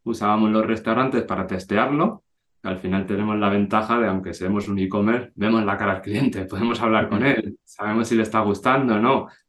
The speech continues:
Speaker 1: Y entonces lo que triunfa en el restaurante, lo subimos al e-commerce.
Speaker 2: Ujú.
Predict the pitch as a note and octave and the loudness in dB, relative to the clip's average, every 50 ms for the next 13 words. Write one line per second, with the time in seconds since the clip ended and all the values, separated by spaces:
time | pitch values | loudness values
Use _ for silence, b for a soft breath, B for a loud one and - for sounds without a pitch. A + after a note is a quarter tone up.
0 | _ _ - A2+ A2 G#2 A2+ A2+ G#2+ A2+ G2+ G2+ G#2 G#2 G2+ G#2 F#2+ - G2 G2+ | _ _ 0 2 2 2 0 0 0 0 2 2 2 2 0 0 -2 0 2 2
1 | A2 A#2+ B2 - - D3 D3+ D#3+ - - - _ _ - G#2+ A2 A2+ A2 A#2 B2 | 2 2 0 2 2 2 2 2 0 -8 -12 _ _ -8 -4 -2 -2 0 0 -2
2 | A#2 - - B2 B2+ C3+ C#3+ C#3+ D3 D#3 E3+ - - - _ _ _ _ _ _ | -2 0 2 2 2 4 2 2 2 0 0 -2 -6 -14 _ _ _ _ _ _
3 | _ _ _ - - A2 A2 G#2+ - G#2 G2+ F#2+ F#2 F#2 F#2 F#2+ F2+ F2 E2 E2 | _ _ _ -4 0 0 0 2 0 0 0 0 0 -2 -4 -6 -6 -10 -10 -10
4 | D#2+ D#2 - - - - - _ _ _ _ _ _ _ _ _ _ _ _ _ | -10 -10 -10 -10 -12 -14 -18 _ _ _ _ _ _ _ _ _ _ _ _ _
5 | _ _ _ - G#2 A2 A2+ A#2 A2+ A2 C3 F3 C#4 C#4+ - | _ _ _ -6 -4 -2 0 0 0 -2 -4 -6 -6 -10 -12